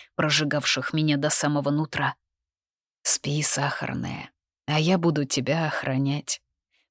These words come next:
прошептал он, дотронувшись подушечкой большого пальца до моей выпирающей ключицы. «Охраняй», благосклонно разрешила я в полудреме.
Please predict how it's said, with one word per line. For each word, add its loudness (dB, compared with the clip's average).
прошептал 0
он, 4
дотронувшись 4
подушечкой 0
большого 2
пальца 0
до 0
моей 4
выпирающей 0
ключицы. -2
«Охраняй», 0
благосклонно 2
разрешила 2
я 2
в -10
полудреме. -2